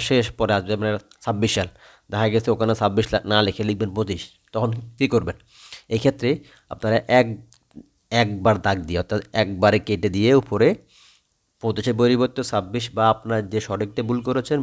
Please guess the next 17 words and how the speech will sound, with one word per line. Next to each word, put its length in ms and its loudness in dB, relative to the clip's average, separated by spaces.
ভুলটা 300 -4
কেটে 260 -4
দিয়ে 180 -2
সঠিকটা 360 -4
লিখে 240 -2
উপর 180 -2
দিয়ে 200 4
চেক 180 4
হোল্ডারের 440 2
সাইনটা 320 -2
নিয়ে 160 -2
নেবেন, 240 -8
বা 60 0
চেক 200 -4
হো-, 120 -16
যিনি 160 0
চেকের 320 0